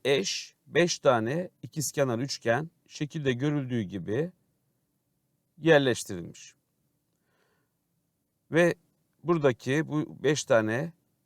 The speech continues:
birbiriyle eş ikizkenar üçgenin ortak köşesi A. B bir köşesiyle C üç köşesini birleştiren şu doğru parçasıyla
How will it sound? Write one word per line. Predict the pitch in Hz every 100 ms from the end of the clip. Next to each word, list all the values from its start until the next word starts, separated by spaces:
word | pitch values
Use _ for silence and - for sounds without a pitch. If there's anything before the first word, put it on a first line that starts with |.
| _ -
birbiriyle | 131 127 139 120 110 123
eş | 113 -
ikizkenar | 110 - - 131 127
üçgenin | 113 - 104 101 143 -
ortak | 120 - 117 -
köşesi | 107 - 98 - 87 -
A. | 107 - _ _ _ _ _ _ _ _ _ _ _ _ _ -
B | 143 156
bir | 190 165
köşesiyle | 160 139 123 139 107 131 156 -
C | 113 143
üç | 156 -
köşesini | 123 117 107 - 101 98 120 -
birleştiren | 117 127 120 - 117 113
şu | - 120
doğru | 123 123 147
parçasıyla | 127 98 101 - 95 85 95